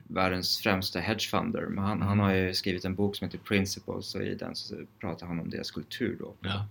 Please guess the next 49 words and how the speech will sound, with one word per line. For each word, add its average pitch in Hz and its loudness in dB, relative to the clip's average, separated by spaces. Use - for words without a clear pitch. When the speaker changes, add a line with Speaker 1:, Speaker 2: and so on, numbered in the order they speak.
Speaker 1:
Som 104 0
bland 110 8
annat 110 8
handlar 104 6
om 101 6
radical 110 4
transparency, 101 2
att, - -6
att - -8
verkligen 90 -2
så - -6
här 78 -6
ha 95 -4
en, 95 -4
en 95 -6
intern 98 0
transparent 87 -6
kultur - -2
Speaker 2:
Mm. 101 2
Speaker 1:
där - -6
a-, 120 0
allt 120 2
och 107 4
alla, 92 4
det 110 4
är, 135 4
det 120 4
är 120 6
en 113 4
meritokratisk 143 6
kultur 92 -2
Speaker 2:
Ja. 101 -8
Speaker 1:
där - -4
alla 110 4
idéer 104 4
är 92 2
lika 101 0
värda 110 4
och, - 4
och - -6
så 139 4
har 120 8
man 104 6
datadrivna 101 4
beslutsprocesser 135 2
kring 113 0
det - -2
då. - -8
Speaker 2:
Mm. 101 0